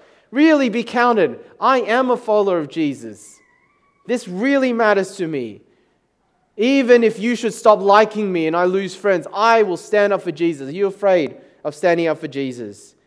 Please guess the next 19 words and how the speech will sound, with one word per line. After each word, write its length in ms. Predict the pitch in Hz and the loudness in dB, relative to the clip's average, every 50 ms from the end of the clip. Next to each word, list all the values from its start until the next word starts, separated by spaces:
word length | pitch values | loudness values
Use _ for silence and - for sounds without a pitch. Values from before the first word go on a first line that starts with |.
| _ _ _ _ _ _ _ _ _ _ _ _ _ _ _ _ _ _ _ _ _ _ _ _ _ _ _ - | _ _ _ _ _ _ _ _ _ _ _ _ _ _ _ _ _ _ _ _ _ _ _ _ _ _ _ -4
Or 280 | 143 - 220 247 277 311 | 4 6 8 8 8 8
is 180 | 339 339 262 277 | 6 4 6 6
it 140 | 277 247 | 6 6
a 80 | 240 233 | 4 2
point 320 | - - 262 269 285 294 | -2 0 2 2 4 4
of 160 | 269 254 208 202 | 4 4 4 2
repentance 720 | 226 226 226 - 254 277 302 277 208 - 226 190 175 - | 0 -2 0 -2 0 0 0 0 0 0 0 0 0 -2
or 80 | 190 190 | -2 0
life 400 | 196 220 240 277 285 - - - | 0 2 2 2 0 0 -4 -4
change? 320 | - 240 202 185 175 160 | -2 0 0 0 0 -2
You 100 | 226 262 | -4 -2
know 180 | 247 269 285 277 | 0 2 4 4
that 100 | 254 233 | 4 4
God 240 | 185 226 233 233 233 | 6 6 6 6 6
has 160 | 233 214 196 | 6 2 0
been 160 | 190 226 214 | -6 -8 -8
speaking 440 | 185 - - 240 240 220 240 233 208 | -8 -6 -6 -6 -6 -4 -6 -6 -8
to 120 | - - 196 | -8 -10 -8
you 260 | 202 185 156 135 123 | -6 -4 -4 -6 -6